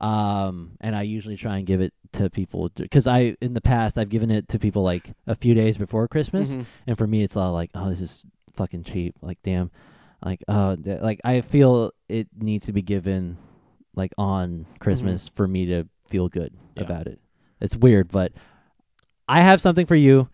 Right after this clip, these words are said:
Speaker 1: You're
Speaker 2: Okay.
Speaker 1: gonna get it
Speaker 2: Thank
Speaker 1: near
Speaker 2: you.
Speaker 1: and around
Speaker 2: Yeah.
Speaker 1: Christmas
Speaker 2: No,
Speaker 1: time.
Speaker 2: no worries.
Speaker 1: It's
Speaker 2: Yeah.
Speaker 1: gonna be awesome.
Speaker 2: I, um, I attribute having good Christmases with not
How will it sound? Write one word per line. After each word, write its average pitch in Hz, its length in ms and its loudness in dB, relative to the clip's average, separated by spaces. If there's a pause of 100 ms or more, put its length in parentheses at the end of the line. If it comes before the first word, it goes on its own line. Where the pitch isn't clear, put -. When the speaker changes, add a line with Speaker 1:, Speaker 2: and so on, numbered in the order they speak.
(100)
Speaker 1:
You're 123 100 2
Speaker 2:
Okay. 143 80 6
Speaker 1:
gonna 160 140 8
get 147 200 6
it 139 160 2
Speaker 2:
Thank 135 120 -6
Speaker 1:
near 151 260 6
Speaker 2:
you. 151 60 6
Speaker 1:
and 143 80 2
around 131 320 6
Speaker 2:
Yeah. 120 60 -2
Speaker 1:
Christmas 120 380 0
Speaker 2:
No, 117 140 2
Speaker 1:
time. 135 80 2
Speaker 2:
no 135 120 0
worries. 127 360 -6
Speaker 1:
It's 110 100 0
Speaker 2:
Yeah. 110 60 -2
Speaker 1:
gonna 117 120 4
be 101 140 2
awesome. 90 460 -6 (200)
Speaker 2:
I, 117 280 -2
um, 107 440 -6 (840)
I 113 120 -2
attribute 117 560 -6 (180)
having 104 340 -8
good 107 220 -8
Christmases 107 560 -12
with - 160 -18
not 98 220 -14